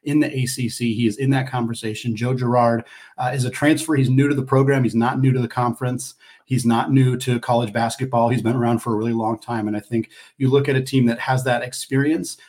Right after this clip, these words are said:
that has felt that pain, that knows that this program has this reputation, that this has happened to him in the past, that it has happened to him in the recent past. Last year, you know, they, they kind of didn't do what they needed to do in conference play. So they're feeling the strain from that.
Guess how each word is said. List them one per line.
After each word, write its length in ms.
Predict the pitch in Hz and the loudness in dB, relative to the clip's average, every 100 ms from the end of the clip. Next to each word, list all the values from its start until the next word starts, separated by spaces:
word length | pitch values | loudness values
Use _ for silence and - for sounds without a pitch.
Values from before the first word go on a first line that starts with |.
| _ | _
that 120 | 123 | -4
has 220 | - - - | -2 -4 -2
felt 240 | 135 135 | -2 0
that 240 | 127 127 | 0 -2
pain, 480 | - 123 151 196 151 | -6 -4 -2 -2 -2
that 180 | 135 120 | -2 0
knows 400 | 113 120 160 143 | 0 0 0 -2
that 160 | 147 147 | -4 -4
this 140 | 147 | -6
program 440 | - 147 139 135 117 | -4 -4 -2 -4 -4
has 260 | 123 131 | -4 -4
this 180 | 135 - | -6 -4
reputation, 640 | 131 131 131 131 131 - | -4 -4 -6 -4 -4 -4
that 120 | 120 117 | -4 -6
this 140 | - | -10
has 120 | 107 | -8
happened 320 | 117 123 135 131 | -4 -4 -4 -2
to 140 | 135 | -2
him 80 | 127 | 0
in 60 | |
the 60 | 123 | -6
past, 400 | - 113 117 - - - | -4 -4 -4 -8 -16 -8
that 100 | 127 | -4
it 100 | 123 | 0
has 120 | 123 | 0
happened 420 | - 123 135 131 - | 0 -2 -2 -8 -2
to 140 | 135 | 0
him 80 | 120 | 2
in 120 | 117 | 2
the 60 | 117 | 0
recent 520 | 104 131 131 139 135 | 0 0 0 -4 -2
past. 420 | 117 120 - - | 0 0 0 -4
Last 340 | 107 117 - | -4 -4 -6
year, 300 | 123 120 120 - - - - | -6 -4 -6 -10 -20 -10 0
you 80 | |
know, 180 | 120 123 | 0 0
they, 140 | 120 - | -2 -4
they 220 | 120 113 | -4 -4
kind 200 | 123 117 | 0 0
of 160 | 110 - 123 | 0 -8 0
didn't 360 | 135 135 131 | 4 4 2
do 140 | 120 135 | 2 2
what 160 | 131 | 2
they 100 | 127 | 0
needed 280 | 113 120 123 | 0 -2 -4
to 80 | 117 | -4
do 180 | 123 120 | -2 -2
in 80 | |
conference 400 | 117 117 - 110 | -2 -4 -2 -6
play. 300 | - 113 113 | -6 -6 -6
So 120 | 110 110 | -6 -8
they're 120 | 101 | -10
feeling 400 | - 120 117 117 | -6 -2 0 0
the 80 | 110 | -2
strain 340 | - 113 113 | -4 -2 -2
from 220 | - 107 | -4 -6
that. 300 | 107 113 - | -6 -6 -10